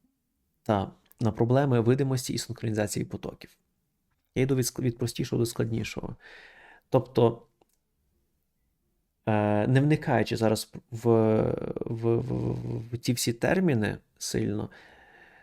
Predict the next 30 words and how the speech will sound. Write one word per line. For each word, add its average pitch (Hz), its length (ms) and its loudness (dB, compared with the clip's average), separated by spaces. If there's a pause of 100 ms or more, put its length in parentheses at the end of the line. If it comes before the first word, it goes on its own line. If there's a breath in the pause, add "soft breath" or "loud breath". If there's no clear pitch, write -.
(140)
знайте, 127 360 4
що - 160 -2
ці 123 160 -2
терміни 120 480 4
є, 165 360 4
і 117 100 0
якщо 110 260 0
ви 117 100 0
хочете - 360 -2
прокачатися - 720 -2
в 107 60 -4
багатопоточності, 113 880 -4
вам 110 120 -2
треба 113 280 -2
розуміти, 117 540 -2 (260 loud breath)
що - 460 -2 (580)
означає 117 500 -2
кожна 107 300 -2
з - 60 -10
тих - 140 -6
проблем. - 440 -8 (260)
Race 113 320 2
condition, 107 540 -2 (800 loud breath)
visibility 113 540 0
problem, 139 440 -4 (260)
deadlocks, 117 840 0 (1080 soft breath)
е, 110 80 -2
уникати 120 540 2
глобальних 113 560 2
станів, 101 500 -2